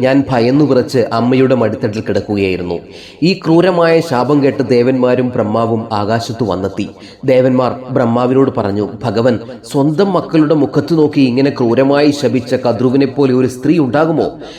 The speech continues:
പിതാമഹ, അവളുടെ ശാപത്തെ അങ്ങ് അനുകൂലിച്ചുവല്ലോ. അങ്ങ് എന്തേ അതിന് എതിർപ്പ് പ്രകടിപ്പിച്ചില്ല?" ബ്രഹ്മദേവൻ പറഞ്ഞു,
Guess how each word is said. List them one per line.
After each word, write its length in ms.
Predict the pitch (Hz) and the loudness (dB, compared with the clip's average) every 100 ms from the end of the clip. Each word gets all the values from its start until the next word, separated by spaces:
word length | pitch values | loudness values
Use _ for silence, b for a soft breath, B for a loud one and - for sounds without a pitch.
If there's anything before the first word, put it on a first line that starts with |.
| B - | B -2
പിതാമഹ, 480 | 135 156 160 151 160 113 165 | 0 0 0 0 -2 -2 -4
അവളുടെ 340 | 113 120 160 | 0 2 2
ശാപത്തെ 640 | 185 135 127 151 165 156 120 170 | 2 -2 -2 -2 0 0 0 -4
അങ്ങ് 220 | 123 147 | -4 0
അനുകൂലിച്ചുവല്ലോ. 800 | 135 135 165 170 170 160 143 139 - B B B B - | 0 0 0 -2 0 0 2 0 -4 B B B B -4
അങ്ങ് 240 | 151 214 | 0 0
എന്തേ 320 | 190 165 175 131 | 0 2 2 2
അതിന് 320 | - 127 135 | 2 2 2
എതിർപ്പ് 480 | 123 120 135 160 147 | 2 0 -2 -4 -4
പ്രകടിപ്പിച്ചില്ല?" 720 | 131 123 127 120 120 110 98 107 104 - - - - | -2 0 -2 -4 -2 -2 -4 -8 -18 -20 -20 -20 -8
ബ്രഹ്മദേവൻ 580 | 127 110 95 104 110 117 107 | -4 -2 -2 -2 -2 -2 -2
പറഞ്ഞു, 280 | 90 95 | -4 -4